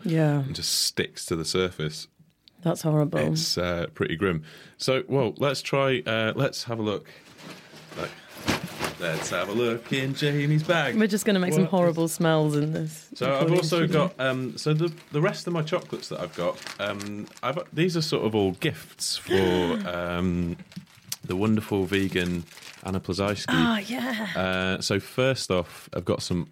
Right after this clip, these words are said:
Speaker 2: Oreos. So Oreos are an interesting one because they have no milk content,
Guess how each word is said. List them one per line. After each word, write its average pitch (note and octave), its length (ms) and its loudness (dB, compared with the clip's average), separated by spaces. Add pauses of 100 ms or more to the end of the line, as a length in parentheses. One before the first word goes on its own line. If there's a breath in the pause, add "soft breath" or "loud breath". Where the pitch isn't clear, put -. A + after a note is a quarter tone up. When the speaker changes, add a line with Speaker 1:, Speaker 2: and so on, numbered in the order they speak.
Speaker 2:
Oreos. D#2 720 0 (160)
So A2 240 0
Oreos B2+ 640 0 (840 loud breath)
are G2 100 0
an G#2 60 2
interesting G#2 480 2
one F#2 140 2
because F#2 180 -4
they G#2+ 140 2
have G2 240 -2
no G#2 480 4
milk G2+ 260 2
content, D#2+ 540 -2